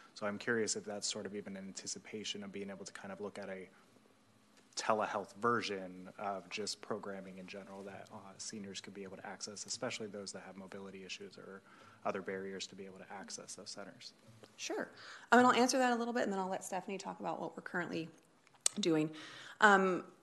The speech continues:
Speaker 2: so we, as a result of covid, of course, um, we did a lot of hybrid programming, or, well, first just all online, and then hybrid programming.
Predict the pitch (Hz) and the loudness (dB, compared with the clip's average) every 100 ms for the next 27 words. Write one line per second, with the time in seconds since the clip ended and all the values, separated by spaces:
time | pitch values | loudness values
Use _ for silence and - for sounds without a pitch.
0 | _ _ - 247 247 240 - - - - | _ _ 8 10 10 6 2 -12 -16 -10
1 | 180 - - 185 202 180 170 156 - - | -10 -10 6 8 8 6 6 6 4 2
2 | 147 147 151 - 156 156 - - - - | 0 0 -2 2 2 4 0 -6 -10 -6
3 | 190 156 151 170 165 - 180 160 147 143 | -2 0 2 4 2 4 6 6 6 4
4 | - - 156 139 147 143 151 - - - | 4 2 0 0 2 0 -2 -10 -6 0
5 | 156 156 - 57 - - 175 165 165 165 | 0 0 0 0 -2 0 6 8 8 4
6 | 165 156 170 160 190 180 180 160 156 151 | -8 6 10 10 10 6 6 2 2 2
7 | 151 151 165 - - - - 175 165 160 | 4 2 2 -4 -14 -4 2 4 4 2
8 | 151 - - - - - | 0 -2 -4 -2 0 -2